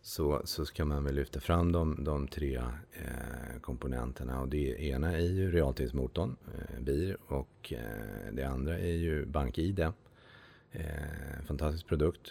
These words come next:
Och, eh, så har vi ju Swish-systemet då, där man använder alias i form av ett Swish-nummer eller ett telefonnummer, eh, istället för att behöva lämna ut sitt, eh, kontonummer. Och, eh, den här gemensamma appen, eh, i ett eget varumärke tror jag också har varit en,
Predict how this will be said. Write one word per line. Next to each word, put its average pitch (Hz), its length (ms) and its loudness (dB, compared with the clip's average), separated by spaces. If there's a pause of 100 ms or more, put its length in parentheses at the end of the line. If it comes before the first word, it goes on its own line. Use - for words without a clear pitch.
Och, - 500 -2
eh, 67 320 -4
så 80 160 2
har 71 120 4
vi 71 100 2
ju 67 60 2
Swish-systemet 87 760 2
då, 58 240 -2
där 64 200 -2
man 58 180 -2
använder 57 680 -4
alias 92 360 0
i 69 60 -6
form 52 280 -6
av 50 200 -6
ett - 160 -12
Swish-nummer - 540 -4
eller 50 160 -6
ett - 80 -12
telefonnummer, - 680 -10 (640)
eh, - 260 -8
istället 64 340 2
för 73 100 -2
att 69 80 -4
behöva 67 260 0
lämna 62 260 -2
ut - 120 -6
sitt, - 340 -8
eh, - 80 -4 (500)
kontonummer. 67 520 -4 (160)
Och, - 300 -8
eh, 64 220 -4
den 71 140 0
här 76 100 4
gemensamma 73 600 0
appen, 78 560 0 (120)
eh, 67 580 -6
i 65 60 -4
ett 64 160 -6
eget 62 280 -4
varumärke 73 540 -4
tror - 180 -10
jag 64 80 -6
också - 240 -10
har 71 120 -6
varit 64 300 -8
en, - 60 -8